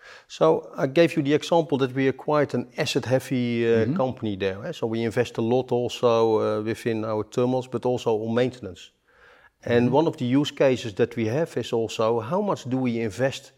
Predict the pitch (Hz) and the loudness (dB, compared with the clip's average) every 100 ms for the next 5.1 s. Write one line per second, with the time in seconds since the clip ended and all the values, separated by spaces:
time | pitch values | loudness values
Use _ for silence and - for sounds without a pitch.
0 | _ _ _ 147 117 - 123 143 123 131 | _ _ _ -8 -6 -4 -2 0 0 -2
1 | 113 - 113 110 110 107 107 107 107 - | -6 -2 0 2 0 -2 -2 -4 -6 -8
2 | 120 - 147 120 110 - _ _ _ 113 | -8 -6 -6 -6 -10 -16 _ _ _ -2
3 | 117 - 127 117 110 107 107 104 - - | 0 4 4 4 4 4 2 -2 -8 -8
4 | 131 107 107 110 107 - 117 110 110 110 | -2 0 0 -2 -10 -6 -4 -4 -4 -6
5 | 104 | -8